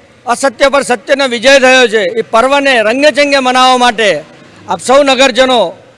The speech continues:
તારીખ બે દસના રોજ હવાઈ પિલ્લર ખાતે આપ પધારો પરિવાર સાથે અને આ અસત્ય પર વિ-, સત્યનો વિજય એ આપ સૌ નગરજનો આ હિન્દુ પર્વને મનાવવા માટે આપ સૌને હાર્દિક આમંત્રણ આપું છું.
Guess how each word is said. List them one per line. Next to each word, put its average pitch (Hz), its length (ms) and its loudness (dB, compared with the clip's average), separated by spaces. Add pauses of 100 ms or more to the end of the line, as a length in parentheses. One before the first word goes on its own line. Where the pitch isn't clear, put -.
(420)
તારીખ 233 280 0
બે 240 380 4
દસના 247 520 -2
રોજ 247 300 4
હવાઈ 196 280 0
પિલ્લર 247 280 -2
ખાતે 226 240 -2
આપ 226 160 0
પધારો 220 340 2
પરિવાર 247 360 0
સાથે 247 340 0 (680)
અને 226 140 -4
આ 233 260 2
અસત્ય 254 360 -2
પર 247 180 -2
વિ-, 226 340 0
સત્યનો 254 420 -4
વિજય 233 500 0 (840)
એ 233 380 2 (320)
આપ 190 100 -10
સૌ 269 240 2
નગરજનો 247 760 -2 (120)
આ 202 60 -8
હિન્દુ 190 240 -4
પર્વને 240 540 -2
મનાવવા 214 300 -4
માટે 233 220 0
આપ 214 100 0
સૌને 233 280 -4
હાર્દિક 196 320 -2
આમંત્રણ 202 360 -4
આપું 156 220 -6
છું. 120 220 -20